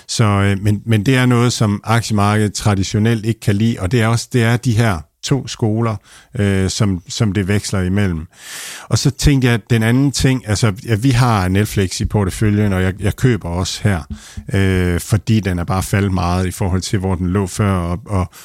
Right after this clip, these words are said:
og Warner Bros. opkøbet, mener jeg, er godt for Netflix. Øh, det, som er bear casen for Netflix, det er jo, det er jo A I-genereret indhold. Det er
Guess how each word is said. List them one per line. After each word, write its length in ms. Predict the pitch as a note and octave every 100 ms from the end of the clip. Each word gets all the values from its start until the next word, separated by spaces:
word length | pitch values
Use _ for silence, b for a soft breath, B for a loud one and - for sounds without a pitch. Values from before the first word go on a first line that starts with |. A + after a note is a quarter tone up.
| B
og 180 | G2+ F#2+
Warner 320 | G2 G#2+ A#2
Bros. 420 | - G#2 G2 F#2+
opkøbet, 640 | A2 G#2 - A2 F2 F2 - _
mener 300 | G#2 G#2 G2
jeg, 220 | F#2 F#2+ G#2
er 40 |
godt 260 | - A2+ C3
for 140 | A2+
Netflix. 720 | G2 G2+ G2+ G2 - - -
Øh, 340 | G#2 G2 F#2+ F2+ B B -
det, 140 | C3
som 180 | B2 A2
er 140 | F#2 F2+ -
bear 180 | A#2+ C#3
casen 420 | - A#2 A2+ A2
for 120 | -
Netflix, 460 | G#2+ A2 - A2 - B B -
det 80 | C3
er 40 |
jo, 160 | A#2 G#2 - - A2 -
det 80 |
er 40 | A#2
jo 140 | G#2 -
A 160 | A#2
I-genereret 760 | A2 G#2+ A2 - F#2+ F#2+ G#2 F#2+
indhold. 460 | G2 A#2 A#2 G2+ G#2
Det 260 | A2+ G#2
er 140 | F#2+